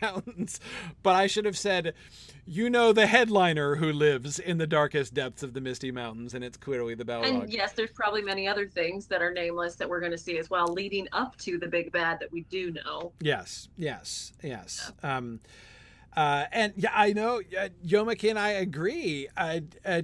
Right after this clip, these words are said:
Speaker 1: heading to the Balrog already seems hasty. I mean, the, uh, delving too greedily and too deep, that's a Third Age thing. Again, that doesn't happen in the Second Age. The Kingdom of Khazad-dûm stands through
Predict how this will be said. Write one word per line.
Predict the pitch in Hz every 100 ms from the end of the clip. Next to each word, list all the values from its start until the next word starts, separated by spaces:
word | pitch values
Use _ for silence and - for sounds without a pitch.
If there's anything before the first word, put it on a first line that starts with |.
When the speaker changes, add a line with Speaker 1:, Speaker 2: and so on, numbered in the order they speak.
| 135 139 139 156 -
Speaker 1:
heading | 147 151 190 190
to | 160
the | 170
Balrog | 151 160 190 180 170 143
already | 160 156 202 180
seems | - 175 170
hasty. | 185 320 - 160 117 107
I | - 156
mean, | 165 160 156 143
the, | 170 165
uh, | 156 151
delving | 147 160 185 185 190
too | 175 208
greedily | 170 160 196 190 180
and | 175 -
too | 196 180
deep, | 214 277 -
that's | 107 113 143
a |
Third | - 139 143
Age | 151 165 -
thing. | 202 240 294
Again, | 156 131 123 113
that | 120
doesn't | 147 165
happen | 170 254 320
in | 156
the | 135
Second | - 123 127 113
Age. | 107 104
The | 143
Kingdom | - 156 165 170
of | 151
Khazad-dûm | - 156 147 147 120 190 190
stands | 156 - 151 247 156 101 101 - - - - - - - -
through | - 165 226 196 135 143